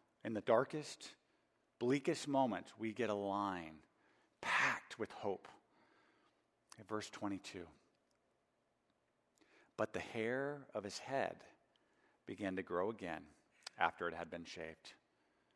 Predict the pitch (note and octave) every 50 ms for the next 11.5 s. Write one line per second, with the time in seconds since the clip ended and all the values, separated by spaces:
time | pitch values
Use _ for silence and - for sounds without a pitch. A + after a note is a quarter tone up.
0 | _ _ _ - _ _ _ - - - - - - - - - - - - -
1 | - C3+ C3+ - - - - - - - - - - - A#2 B2 B2+ B2 - -
2 | D3+ D3+ D3+ C#3+ C3+ - C#3+ B2+ D3 B2+ - - D3+ D#3 D3+ - - - - -
3 | - _ - - - - - - - - - - _ _ _ - _ _ _ _
4 | _ _ _ _ _ _ _ _ _ _ _ _ - - - - A#2 B2 D#3+ F#3+
5 | F#3 - - C3 D#3 G3+ G3 E3+ F#3+ G3 F3+ D#3 C#3 C#3 C#3+ D#3 D#3+ A#2+ G#2+ -
6 | - G#3 G3 G3+ B2+ C3+ C#3+ C#3 D#3 D#3+ - - B2+ B2+ B2 A#2 - C3 B2 -
7 | A#2 A2 A#2 - - - - - D#3+ D3+ C3 G#2+ F#2 - - - - - _ _
8 | - A#2 - - - C3+ E3 F#3 G3 F3 D3 - C3 A#2 G#2+ G2+ A2 G#2+ G#2+ -
9 | B2+ C#3+ - - - E3 D#3+ D3+ C#3+ - - D3+ C3+ A#2 B2+ C3+ C3+ C#3+ - -
10 | - - - - - - - - - C3 B2 - - - - - C3 D3+ E3 G#3
11 | G2 - - - - D3 B2 G#2 F2+